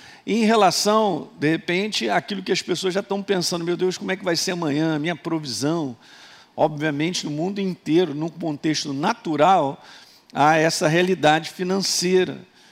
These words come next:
de um decréscimo, de ir pra baixo. Mas eu quero perguntar a quem você pertence, em, em que mãos você está.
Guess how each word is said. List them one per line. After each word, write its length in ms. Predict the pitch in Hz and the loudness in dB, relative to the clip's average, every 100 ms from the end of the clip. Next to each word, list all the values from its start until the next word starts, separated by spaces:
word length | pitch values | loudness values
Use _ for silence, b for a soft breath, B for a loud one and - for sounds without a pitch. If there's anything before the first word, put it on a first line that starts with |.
| b 120 | b -8
de 100 | 147 | -6
um 100 | 151 | 0
decréscimo, 840 | 160 - 139 139 139 135 - 123 | 0 0 0 2 2 0 -4 -6
de 200 | 110 123 | -6 -6
ir 40 | 131 | -6
pra 220 | 143 123 | -4 -4
baixo. 580 | 117 127 135 - - - B B B | 0 0 -2 -8 -14 -18 B B B
Mas 140 | 131 | -4
eu 80 | 151 | -4
quero 200 | 226 226 | -2 -4
perguntar 480 | 254 220 202 170 190 | -2 -2 -2 0 0
a 40 | |
quem 240 | - 202 208 | 0 -4 -2
você 300 | 208 - 190 | -2 -2 -2
pertence, 880 | 202 165 - 156 156 147 - - - b b b b _ | 0 -2 -2 -2 0 -2 -6 -8 -14 b b b b _
em, 160 | 139 156 | -10 -6
em 180 | 180 185 | -4 -2
que 140 | - | 0
mãos 440 | 202 180 214 240 175 | 2 4 4 4 0
você 300 | 175 - 190 | 0 4 4
está. 500 | - - 139 135 | 2 2 2 2